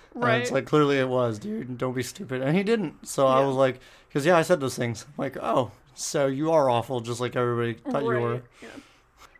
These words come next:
Speaker 1: But I agree with you. That's as far as we should discuss it.
Speaker 2: Well, I'm just tired of it. I'm
Speaker 1: Yeah.
Speaker 2: really sick of it. And I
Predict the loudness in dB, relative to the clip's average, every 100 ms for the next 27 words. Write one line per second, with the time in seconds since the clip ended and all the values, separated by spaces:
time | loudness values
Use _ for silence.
0 | -2 0 2 2 2 0 -4 -4 -6 -6
1 | -12 -2 0 2 -2 -6 -10 -10 -16 -14
2 | -12 -6 -6 -6 -14 -16 _ _ -10 -6
3 | -6 -6 -8 -12 -16 -10 -6 -6 -6 -8
4 | -8 -10 _ _ _ -12 -10 -6 -4 -4
5 | -8 -10 -10 -10 -12 _ -14 -10 -10 -12
6 | -14 -18 _ -12 -10 -12